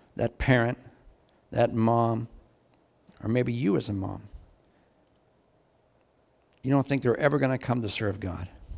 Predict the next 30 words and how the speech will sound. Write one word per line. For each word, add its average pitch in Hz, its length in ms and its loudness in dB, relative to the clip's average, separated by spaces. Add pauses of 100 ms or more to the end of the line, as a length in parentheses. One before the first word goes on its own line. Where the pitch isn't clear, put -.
(1600)
Well, - 160 -8
God 127 280 6
is 104 120 2
the 107 80 0
God 110 280 2
of - 220 -4 (200)
the 120 100 -4
impossible. 101 680 -6 (1400)
God 127 220 8
is 123 140 4
the 120 80 0
God 120 320 6
who 113 100 2
can 113 180 -2
make 120 220 0
that 120 240 2
camel 113 380 4
go 110 120 -2
through 113 240 -4
that 110 280 -4
eye 110 220 0
of 104 120 -2
a 104 60 -2
needle. 98 360 -4 (2000)
God 127 480 4
can 101 140 -6
step - 340 -2
into 120 160 -2
your 120 300 0
life, 98 420 -4